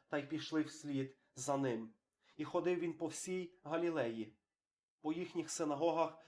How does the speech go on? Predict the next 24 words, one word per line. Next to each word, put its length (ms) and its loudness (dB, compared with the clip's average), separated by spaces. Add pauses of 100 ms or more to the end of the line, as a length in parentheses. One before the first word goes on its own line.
(100)
навчаючи, 800 -2 (300)
та 100 -2
Євангелію 840 4 (160)
царства 500 2
проповідуючи 1000 2 (180)
і 60 0
вздоровляючи 800 2
всяку 400 -2
недугу 540 2 (180)
і 60 -2
всяку 380 0
неміч 420 2
між 220 -2
людьми. 420 0 (460)
А 100 -2
чутка 400 -4
про 180 2
нього 460 4 (140)
пішла 320 -2
по 120 -4
всій 260 -6
Сирії, 600 -2 (280)
і 100 -2
водили 580 4